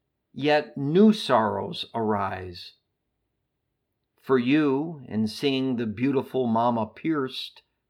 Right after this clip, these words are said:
pale, and wrapped in mourning, and for dear mama, in seeing you,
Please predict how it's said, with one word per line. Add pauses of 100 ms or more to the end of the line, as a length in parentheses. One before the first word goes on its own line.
pale, (500)
and
wrapped
in
mourning, (1700)
and
for
dear
mama, (720)
in
seeing
you,